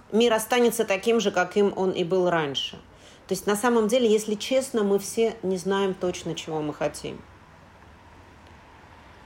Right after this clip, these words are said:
Но из этой ситуации, я думаю, что, э, люди внезапно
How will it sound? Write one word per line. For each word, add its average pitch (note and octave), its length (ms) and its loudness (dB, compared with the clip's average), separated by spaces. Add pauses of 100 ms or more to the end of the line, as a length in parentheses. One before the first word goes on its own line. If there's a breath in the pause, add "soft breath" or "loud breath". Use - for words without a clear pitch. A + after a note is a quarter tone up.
(440)
Но G#3 340 4
из G#3 180 2
этой G#3+ 220 2
ситуации, G#3+ 720 0
я F3 260 2
думаю, G3 840 0
что, A#3 600 2 (560 loud breath)
э, F3+ 1000 4 (400)
люди A3+ 420 2
внезапно F#3+ 880 2